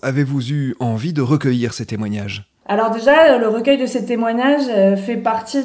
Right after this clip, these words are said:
Speaker 2: d'une grande enquête participative qu'on appelle Dans ma ville chez Médiacité, qui a consisté à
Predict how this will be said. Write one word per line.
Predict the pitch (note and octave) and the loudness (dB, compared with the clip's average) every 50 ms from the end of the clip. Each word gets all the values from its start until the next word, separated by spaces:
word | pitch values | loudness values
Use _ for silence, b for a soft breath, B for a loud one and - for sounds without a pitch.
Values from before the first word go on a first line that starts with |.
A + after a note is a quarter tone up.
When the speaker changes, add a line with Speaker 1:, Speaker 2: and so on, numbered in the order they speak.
| A3 | -4
Speaker 2:
d'une | G#3 G3+ G3 G3 | -4 -2 0 0
grande | F#3+ G3+ A3+ A#3+ | 2 2 2 0
enquête | B3 B3+ - C4+ B3+ - | 0 0 0 -2 -4 -2
participative | - A3 A3+ - A#3 G#3+ - A3+ G3 G#3+ G#3 G#3 G3+ - - B3 A#3+ - | -6 -6 -6 -6 -10 -12 -10 -10 -4 -4 -4 -4 -4 -6 -8 -10 -10 -10
qu'on | - G#3+ G3 | -4 -2 -2
appelle | F3+ F3+ F#3+ F#3 F3+ F3 | -2 0 -2 -4 -2 0
Dans | G#3 G#3 | 0 0
ma | G#3 G#3+ G#3 | 2 0 0
ville | G3 G3+ A3+ A3+ B3 | -2 -4 -6 -8 -8
chez | - - G3+ | -6 -4 -2
Médiacité, | F#3+ F#3+ F#3 F#3+ F#3+ F#3+ F#3+ - G3 F#3 G3+ A3+ B3+ C#4 C#4+ C#4+ | -2 0 0 0 0 0 0 -2 -6 -6 -2 -2 0 0 -2 -4
qui | - - - G#3 G#3 G3+ G3+ | -8 -16 -10 -8 -4 0 2
a | F#3+ F#3 F#3 F3+ F3 F3 | 2 4 4 2 0 -2
consisté | F3 F3 - G#3+ G#3 - - G#3 G3+ G3 - - B3 C4 C4+ C#4 | -4 -6 -8 -8 -8 -8 -8 -8 -10 -10 -8 -4 -2 2 4 4
à | C4 A3+ G3 F#3 F#3 F#3+ F#3 | 4 6 4 4 4 4 4